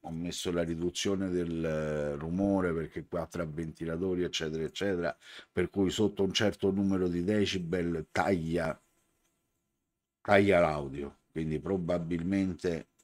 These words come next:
voi non riuscite a sentirlo, ma va sicuro che ancora il rasoio non va avanti silenzioso. Vi ripeto, un ottomila deve essere silenziosa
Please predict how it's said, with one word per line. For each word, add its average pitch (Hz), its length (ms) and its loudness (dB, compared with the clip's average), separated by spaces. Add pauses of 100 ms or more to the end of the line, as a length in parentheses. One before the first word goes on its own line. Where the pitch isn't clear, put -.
(1120)
voi 95 200 2
non 87 180 0
riuscite 85 460 -2
a 82 40 -2
sentirlo, 73 840 -6 (1800)
ma 64 100 -8
va 78 180 0
sicuro 98 640 2
che 82 100 -2
ancora 85 800 0 (1800)
il 107 140 4
rasoio 107 440 8
non 98 260 2
va 104 180 2
avanti 85 460 -2
silenzioso. 82 1080 -4
Vi 92 140 0
ripeto, 98 440 2
un 78 140 -2
ottomila 98 880 2
deve 90 560 2
essere 82 460 -4
silenziosa 76 840 -6